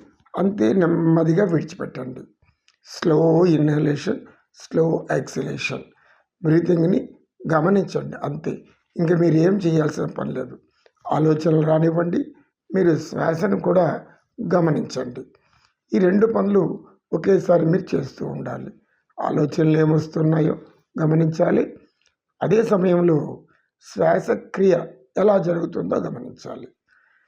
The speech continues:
మీరు నెమ్మదిగా శ్వాస లోపలికి తీసుకుంటూ ఉంటారు. తీసుకుంటున్నప్పుడు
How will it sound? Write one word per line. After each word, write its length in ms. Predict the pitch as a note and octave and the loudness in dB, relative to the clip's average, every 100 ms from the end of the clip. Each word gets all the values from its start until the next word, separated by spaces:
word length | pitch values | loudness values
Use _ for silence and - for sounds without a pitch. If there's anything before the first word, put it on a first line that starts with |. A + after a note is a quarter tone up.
| _ - | _ -2
మీరు 180 | G3 D#3+ - D#3+ | 2 2 0 0
నెమ్మదిగా 520 | D#3+ D#3+ D#3 D#3 - - _ _ _ _ _ _ _ | 4 4 4 2 -2 -10 _ _ _ _ _ _ _
శ్వాస 340 | - E3 D3+ - - - _ _ - | 0 2 2 -2 -10 -14 _ _ -4
లోపలికి 420 | D#3+ D#3+ D#3+ D#3 - | 0 2 2 -2 -4
తీసుకుంటూ 500 | D#3 D#3+ C#3+ D3+ D#3 E3+ | -8 -8 -10 -8 -8 -6
ఉంటారు. 340 | C#3+ C3 - - - _ _ _ _ _ | -8 -10 -14 -16 -20 _ _ _ _ _
తీసుకుంటున్నప్పుడు 840 | - C#3+ - F#3+ G3 F3+ E3+ F3+ | -2 -2 -2 -2 0 0 0 0